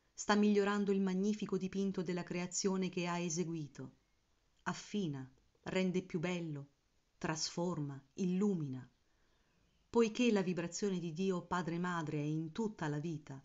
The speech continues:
vi sposterete in una vibrazione ancora più alta di quella che avete attualmente sul pianeta Terra.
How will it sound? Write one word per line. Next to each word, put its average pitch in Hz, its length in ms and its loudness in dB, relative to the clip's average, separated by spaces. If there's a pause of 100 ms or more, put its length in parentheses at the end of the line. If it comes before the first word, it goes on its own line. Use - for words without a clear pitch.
(520)
vi 202 140 0
sposterete 220 640 2
in 214 80 4
una 202 140 2
vibrazione 202 580 2
ancora 202 320 0
più 202 220 0
alta 156 380 2
di 147 140 -6
quella 156 260 0
che 156 100 -6
avete 160 260 -2
attualmente 160 560 -2
sul 156 180 -4
pianeta 151 360 -2
Terra. 139 420 -10